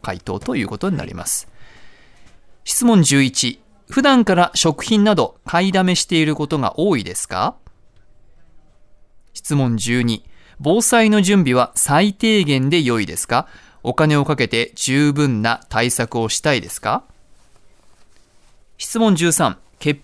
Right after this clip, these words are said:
癖症、虫が苦手、食べられないものが多いなど、自分の事情を入力していきます。以上、質問十三個入れますと、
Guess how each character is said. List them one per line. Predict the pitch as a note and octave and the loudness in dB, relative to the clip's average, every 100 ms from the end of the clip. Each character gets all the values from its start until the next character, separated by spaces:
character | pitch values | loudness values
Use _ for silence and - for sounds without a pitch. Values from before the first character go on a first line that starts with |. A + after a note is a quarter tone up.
| - | -4
癖 | A#3 G#3+ | -2 0
症、 | - - E3+ D3+ C3+ - - | 0 2 4 4 2 0 -6
虫 | C3+ C3+ - G#3+ | -4 -2 0 0
が | G3+ | 2
苦 | D#3+ C3 C3+ C#3+ | 0 -2 -2 -2
手、 | - A#2+ A2+ - | 0 0 -2 -4
食 | D3 | 0
べ | F3 | 2
ら | A#3+ | 2
れ | C4 | 2
な | C4+ | 0
い | F#3+ | 0
も | C3 | -2
の | B2 | -4
が | A2+ G2 - | -4 -4 0
多 | F3 D3 | 0 0
い | G#2 - | -4 -4
な | D#3 | -4
ど、 | A2 | -4
自 | C3 C#3+ | -6 -4
分 | E3+ G#3 | -2 0
の | G3 C3 | -2 -2
事 | B2+ C3 | -6 -2
情 | F3+ F3+ | 2 4
を | G#3 | 2
入 | C#3 A#2+ A2 | 0 -8 -6
力 | G2+ - | -8 -6
し | G3 | -6
て | - F2+ | -4 -8
い | F2 | -10
き | - | -16
ま | - - | -16 -8
す。 | - - - - - - - - - - - - _ - _ - - - - - - - | -6 -6 -8 -14 -20 -20 -20 -20 -20 -20 -20 -20 _ -20 _ -20 -20 -20 -20 -20 -20 -4
以 | C4 | -2
上、 | B3 C#3+ | 2 2
質 | - - | 0 -2
問 | F3 D#3 C3+ | 0 0 -2
十 | B2+ D#3+ F#3+ C#3+ A2 | -2 0 0 0 0
三 | - - F#3+ G3 F#3+ | -2 0 2 2 0
個 | - A#2+ | -2 -2
入 | |
れ | A2 | 0
ま | A2 A2 | -2 -2
す | - | -4
と、 | - F3+ | 0 0